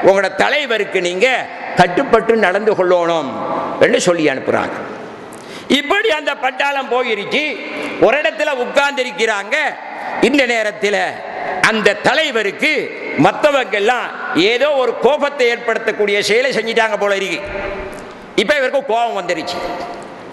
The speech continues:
கோபம் வந்த உடனே மத்த சஹாபா பெருமக்களை பார்த்து அவர் சொல்றாரு,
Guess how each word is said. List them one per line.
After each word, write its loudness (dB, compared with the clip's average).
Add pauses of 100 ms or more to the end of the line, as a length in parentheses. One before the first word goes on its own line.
(120)
கோபம் 4
வந்த 0
உடனே 0 (460)
மத்த 4
சஹாபா 0
பெருமக்களை 0
பார்த்து -2 (320)
அவர் 4
சொல்றாரு, 2